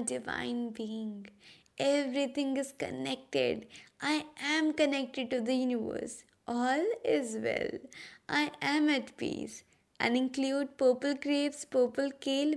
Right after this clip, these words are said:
blueberries, purple cabbage, eggplant, and purple carrot in your diet. And some of the yoga poses for third eye are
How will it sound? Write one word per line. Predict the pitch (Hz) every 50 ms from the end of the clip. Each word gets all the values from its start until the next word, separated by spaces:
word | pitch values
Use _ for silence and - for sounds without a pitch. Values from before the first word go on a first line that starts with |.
| 277 254
blueberries, | 269 294 302 311 302 - 294 285 262 254 247 262 262 269 285 294 285 - - - - - _ _ -
purple | - 285 294 294 - - 220 302 311 -
cabbage, | 285 247 226 220 226 - 254 262 254 - - _
eggplant, | - - 277 269 269 - _ - 247 233 220 208 208 214 220 220 - 247
and | 254 254 247 247
purple | - 247 240 226 226 - 247 247 247 247 254
carrot | 226 226 220 214 226 220 - - - 220
in | 220
your | 214 214 208 202
diet. | 202 - 208 208 202 196 214 262 330 427 - - - - - - - - - -
And | - 247 247 240 240 -
some | - 240 233 240 247 262 277
of | - - -
the | 311 302
yoga | 302 302 294 277 - 302 311
poses | 302 311 311 311 311 311 294 330 359 415 - - -
for | - 359 339 339 330 - - 254
third | 233 214 214 214
eye | 220 220 226 - - - - 202
are | 202 196 196 196 220 254 311 359